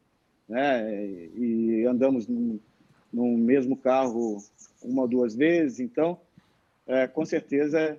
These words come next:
eu poderia estar e fui no hospital. Fiz o teste, é, o teste demorou, ah, uns três dias pra ficar pronto, então nesse período aí eu fiquei um pouco no escuro, mas eu tive febre leve,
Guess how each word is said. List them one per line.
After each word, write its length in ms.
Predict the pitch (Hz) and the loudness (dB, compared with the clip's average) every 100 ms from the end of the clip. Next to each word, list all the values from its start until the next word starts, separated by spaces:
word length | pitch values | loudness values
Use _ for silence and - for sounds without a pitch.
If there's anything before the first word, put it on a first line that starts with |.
| - | -10
eu 100 | 123 | -10
poderia 360 | - 135 139 139 | -6 0 2 2
estar 420 | 135 - 139 156 | -2 0 2 2
e 40 | 151 | 0
fui 180 | 156 | 0
no 80 | 151 | -2
hospital. 400 | 147 160 139 113 | -2 -6 -4 -4
Fiz 280 | - 190 180 | -2 -4 -2
o 80 | 180 | -6
teste, 580 | - 160 196 - - - _ _ _ _ _ - | 0 2 2 -4 -20 -20 _ _ _ _ _ -10
é, 280 | 139 143 139 143 | -2 0 0 -2
o 100 | 143 | -2
teste 300 | 170 170 160 | -2 -2 -2
demorou, 640 | 175 170 160 156 170 147 _ _ _ _ _ _ _ - | 0 4 4 4 2 -2 _ _ _ _ _ _ _ -10
ah, 140 | 117 | -6
uns 140 | 123 - | -6 -4
três 320 | 160 165 117 | 0 0 0
dias 260 | 135 151 - | 0 0 0
pra 200 | 139 131 | -6 -6
ficar 180 | 147 139 | -6 -6
pronto, 440 | 147 160 180 143 | -2 -2 -2 -6
então 200 | 131 139 | -2 -2
nesse 440 | 143 139 - 143 | -2 -4 -2 0
período 460 | 131 143 131 147 135 | 0 0 4 4 4
aí 80 | 131 | 2
eu 100 | 143 | 2
fiquei 260 | - 139 | 0 -2
um 60 | 139 | 0
pouco 260 | 147 139 139 | 0 0 0
no 60 | |
escuro, 460 | 139 - 196 214 208 - _ _ _ - | -2 -4 2 2 2 -6 _ _ _ -2
mas 160 | 147 165 | 2 4
eu 80 | 175 | 4
tive 420 | 180 151 139 135 | 4 4 4 0
febre 600 | - 190 190 208 196 202 | -2 0 2 2 0 0
leve, 600 | 147 151 170 175 190 | 2 2 2 -2 -10